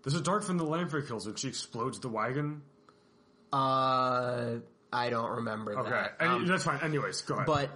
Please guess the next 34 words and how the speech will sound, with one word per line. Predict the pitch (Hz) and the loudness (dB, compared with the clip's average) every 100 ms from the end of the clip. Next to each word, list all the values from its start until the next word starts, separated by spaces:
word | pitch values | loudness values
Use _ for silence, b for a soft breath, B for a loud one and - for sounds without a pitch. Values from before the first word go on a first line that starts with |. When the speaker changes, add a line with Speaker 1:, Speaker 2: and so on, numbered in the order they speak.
| - - - 175 | -12 -20 -18 -12
Speaker 1:
Yeah. | 120 92 - - _ _ _ _ _ _ _ 143 | -10 -10 -16 -20 _ _ _ _ _ _ _ -2
Speaker 2:
that, | 156 175 190 - - | 2 2 0 -4 -10
uh, | - - | -8 0
on | 160 | 2
my | 180 156 | 4 0
first | - 185 226 226 143 | 0 2 2 0 -2
read, | 131 156 156 151 | -2 0 0 2
I'm | 139 139 | 2 2
like, | 135 131 | 2 0
"Okay, | 139 139 151 | -2 0 0
these | 139 147 139 | 2 2 2
are | 135 127 | 2 0
Dark | 127 127 127 123 | 0 0 0 -2
Friends, | - 123 117 113 - - | -4 -4 -2 -4 -6 -8
cool," | - - 147 131 127 120 | -16 -6 0 2 2 2
and | 120 123 | 0 0
I, | 120 - | -2 -2
I'm | 120 | -4
kinda | 120 147 131 | -2 0 0
having | 123 117 | 0 0
a | 113 | -2
hard | 127 117 | 0 -2
time | - 110 | -2 -6
keeping | - - | -6 -8
track | 107 120 117 | -4 -4 -4
of | 110 | -6
them. | 110 B B | -10 B B
But | 143 | -2
I | |
read | 190 247 214 | 0 0 0
that | 170 | -2
scene | - - 151 139 | 0 0 0 -2
again, | 104 120 127 120 113 | -2 -2 -2 -4 -4
and | 117 113 | -4 -6